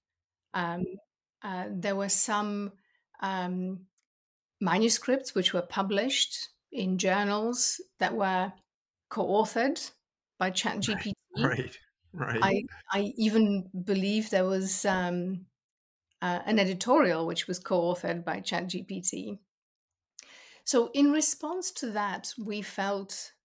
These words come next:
Speaker 1: uh, very strongly that, that clearly there was a need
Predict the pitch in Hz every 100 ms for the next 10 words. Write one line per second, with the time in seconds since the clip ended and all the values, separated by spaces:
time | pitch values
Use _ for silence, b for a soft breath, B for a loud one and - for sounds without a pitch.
0 | _ _ _ _ _ _ - 196 190 -
1 | 220 226 233 220 - - 208 202 180 170
2 | 180 - - 185 208 - 226 208 190 185
3 | 190 190 180 180 175 170